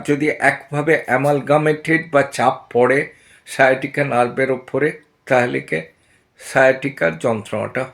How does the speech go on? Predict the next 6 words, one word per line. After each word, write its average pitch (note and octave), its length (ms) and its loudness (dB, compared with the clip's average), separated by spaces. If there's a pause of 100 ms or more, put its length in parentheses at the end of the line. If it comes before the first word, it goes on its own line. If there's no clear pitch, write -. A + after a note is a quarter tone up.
হয়। F2+ 220 -4 (920)
ট্রিটমেন্ট F#3+ 580 4
কি? F#3 360 2 (680)
আপনার E3+ 340 4
ট্রিটমেন্ট F#3 600 2
হচ্ছে F#3+ 580 2